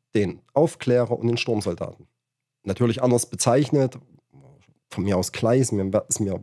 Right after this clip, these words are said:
Wurst. Aber so wie es jetzt ist, brauche ich's nicht. Und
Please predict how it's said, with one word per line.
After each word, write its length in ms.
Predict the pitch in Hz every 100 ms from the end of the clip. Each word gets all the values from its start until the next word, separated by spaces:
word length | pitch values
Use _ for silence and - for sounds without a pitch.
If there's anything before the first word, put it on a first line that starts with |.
| 90
Wurst. 420 | 135 175 - - - _ _ _ _ _ _ _ _ _ -
Aber 580 | 110 104 113 110 101 - _ _ _ _ _ _ _
so 280 | 104 135 160
wie 60 |
es 120 | 113
jetzt 200 | - 123
ist, 580 | - 147 139 - - - _ _ _ _ _ _
brauche 360 | - - 135 139
ich's 220 | 101 -
nicht. 400 | 90 85 - _ _ _ _ _ _
Und 500 | 113 107 104 95 -